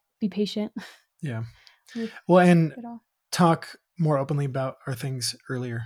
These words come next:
Speaker 2: 'cause we
Speaker 1: Yeah.
Speaker 2: shared with a couple of people, but we were
Speaker 1: Well,
Speaker 2: not,
Speaker 1: that was
Speaker 2: like
Speaker 1: part of the problem is I was afraid to talk
Speaker 2: Yeah.
Speaker 1: about what we were struggling with because I wanted this appearance of, like, "No, we're fine.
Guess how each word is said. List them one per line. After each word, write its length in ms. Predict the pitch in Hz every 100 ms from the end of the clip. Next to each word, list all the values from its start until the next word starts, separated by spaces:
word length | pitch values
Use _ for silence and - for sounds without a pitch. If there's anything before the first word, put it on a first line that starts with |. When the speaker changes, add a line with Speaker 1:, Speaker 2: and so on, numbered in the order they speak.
| - _ _ _ _ -
Speaker 2:
'cause 120 | 156
we 60 | 160
Speaker 1:
Yeah. 40 |
Speaker 2:
shared 200 | 185 160
with 100 | 147
a 20 | 127
couple 320 | 131 139 151
of 60 |
people, 280 | 147 160 175
but 100 | 147
we 120 | 135 147
were 60 |
Speaker 1:
Well, 80 | 151
Speaker 2:
not, 80 | 240
Speaker 1:
that 100 | 254
was 100 | 254
Speaker 2:
like 60 | 254
Speaker 1:
part 100 | 254
of 40 |
the 60 | 233
problem 260 | 233 262 262
is 100 | 220
I 60 |
was 120 | 208 208
afraid 340 | - 214 220
to 60 | 214
talk 260 | 151 214
Speaker 2:
Yeah. 60 | 226
Speaker 1:
about 220 | 202 196
what 100 | 208
we 100 | 202
were 80 | 202
struggling 440 | - 220 226 208
with 160 | 202 196
because 260 | 190 214 202
I 60 |
wanted 300 | 202 208 214
this 200 | 202 - _ - - _ _
appearance 680 | - - - 277 269 226 220
of, 160 | 214 202
like, 180 | 208
"No, 160 | 220 254
we're 120 | 254
fine. 400 | 254 220 214 214